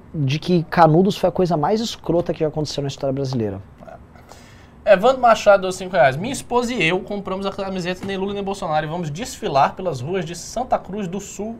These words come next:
Speaker 2: Rio, Rio Grande do Sul." É isso aí. Marcelo Souza doou cinco reais. "Boa parte do apoio do M B L vinha do partido do Dória e do Kim. Com a eleição de Jair, esse apoio migrou para ele. Por isso o M B L teve queda em apoio. Dica."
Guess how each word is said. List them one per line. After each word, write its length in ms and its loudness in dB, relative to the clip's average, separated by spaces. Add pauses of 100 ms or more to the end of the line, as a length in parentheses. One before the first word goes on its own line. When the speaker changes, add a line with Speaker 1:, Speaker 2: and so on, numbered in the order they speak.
Speaker 2:
Rio, 420 -8 (120)
Rio 240 -4
Grande 200 -6
do 60 -8
Sul." 240 -16 (120)
É 100 -12
isso 240 -12
aí. 220 -8 (640)
Marcelo 580 2
Souza 240 -8
doou 140 -6
cinco 200 -12
reais. 180 -2
"Boa 160 0
parte 220 4
do 60 -2
apoio 240 -6
do 120 -6
M 100 -6
B 80 -4
L 220 0
vinha 160 -6
do 80 -8
partido 360 -2
do 80 -8
Dória 340 6
e 40 0
do 100 -6
Kim. 420 -8 (240)
Com 80 -6
a 20 2
eleição 280 -2
de 80 -8
Jair, 280 2
esse 140 -2
apoio 220 -2
migrou 320 -2
para 240 10
ele. 280 4
Por 200 -8
isso 220 -4
o 40 -4
M 80 -6
B 80 2
L 180 6
teve 220 -4
queda 300 8
em 60 2
apoio. 460 2
Dica." 500 -4